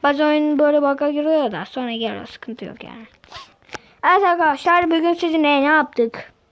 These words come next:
İşte, e, yeni dünya oluşturduk, köy bulduk.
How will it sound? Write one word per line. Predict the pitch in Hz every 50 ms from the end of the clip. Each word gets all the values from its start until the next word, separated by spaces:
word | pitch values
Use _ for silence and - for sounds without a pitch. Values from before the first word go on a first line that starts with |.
| _ _ _ _ _ _ _ _ _ _ _ - - - - _ _ _ _ _ _ -
İşte, | 311 - - - 330 302 277 - - - _ _ _ _ - -
e, | 247 254
yeni | 247 247 254 254 262 269 294 320 320 311 285
dünya | 311 294 294 294 311 311 311
oluşturduk, | 269 254 - - - 220 220 214 196 214 214 220 220 _
köy | - - 285 294 302 269
bulduk. | 269 247 220 208 202 202 214 226